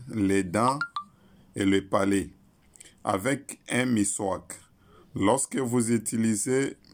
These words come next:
le miswak, brossez les dents de manière horizontale et la langue de manière verticale. À l'absence d'un miswak,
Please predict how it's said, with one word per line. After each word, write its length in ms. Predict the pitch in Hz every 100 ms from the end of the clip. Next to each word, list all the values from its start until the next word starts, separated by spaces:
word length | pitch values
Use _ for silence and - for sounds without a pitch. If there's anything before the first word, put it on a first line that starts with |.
| -
le 240 | 101 101
miswak, 840 | 101 101 - 107 104 117 135 - - _ - - _ _ _ -
brossez 600 | - 98 113 117 - 151
les 200 | 147 107
dents 440 | 92 107 120 - - - - -
de 200 | 113 104
manière 600 | 110 107 107 123 143 135 -
horizontale 880 | 113 98 98 101 95 95 107 139 147 - _ _ _ _ _ _ _ -
et 360 | 120 135 143 - -
la 340 | 113 101 101
langue 720 | 98 101 113 131 139 135 120 143 - _ _ _ _ _ _ _ _ _ _ -
de 200 | 98 104
manière 680 | 104 104 107 120 131 117
verticale. 720 | 87 98 - - 90 101 85 - _ - - _ -
À 120 | 98
l'absence 680 | 110 110 - 143 151 151 - -
d'un 240 | 104 120
miswak, 600 | 110 98 - 107 135 -